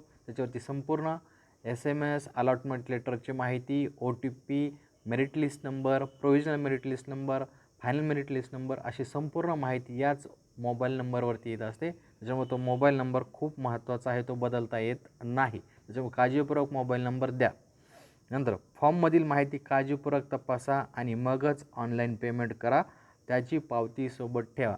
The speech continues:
आता सगळ्यात महत्त्वाची गोष्ट आहे, तुम्ही ऑनलाइन फॉर्म फिलअप केलेली सगळी माहिती व्यवस्थित भरलेली आहे. त्यानंतर ती माहिती परत एकदा प्रिंट आउट करून व्यवस्थित तपासून बघा, ती काळजीपूर्वक चेक करा.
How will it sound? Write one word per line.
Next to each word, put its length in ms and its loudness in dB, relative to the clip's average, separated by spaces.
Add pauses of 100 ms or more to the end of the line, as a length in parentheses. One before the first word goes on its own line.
आता 220 0
सगळ्यात 360 2
महत्त्वाची 300 0
गोष्ट 280 -2
आहे, 100 2
तुम्ही 200 -4
ऑनलाइन 300 0
फॉर्म 320 -4
फिलअप 260 -2
केलेली 220 0
सगळी 300 -4
माहिती 320 -4
व्यवस्थित 300 -4
भरलेली 380 -2
आहे. 220 2 (420)
त्यानंतर 520 2
ती 60 -4
माहिती 380 0
परत 380 2
एकदा 220 2
प्रिंट 340 -2
आउट 140 4
करून 240 -4
व्यवस्थित 400 -6
तपासून 480 -4
बघा, 360 2 (400)
ती 60 -4
काळजीपूर्वक 680 4 (160)
चेक 280 -2
करा. 220 4